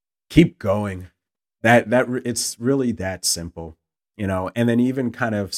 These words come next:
uh, coming from the, uh, the track metaphor, you know, there are times when you feel like, "I don't have anything left and I can't move anymore." But to keep putting one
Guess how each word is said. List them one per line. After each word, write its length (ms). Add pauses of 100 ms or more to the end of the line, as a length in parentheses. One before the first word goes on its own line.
uh, 400
coming 260
from 260
the, 200
uh, 200
the 80
track 380
metaphor, 600 (280)
you 60
know, 80
there 160
are 80
times 480
when 80
you 80
feel 140
like, 180
"I 80
don't 160
have 180
anything 380
left 400 (100)
and 100
I 80
can't 380
move 240
anymore." 580 (540)
But 240
to 120
keep 520
putting 320
one 200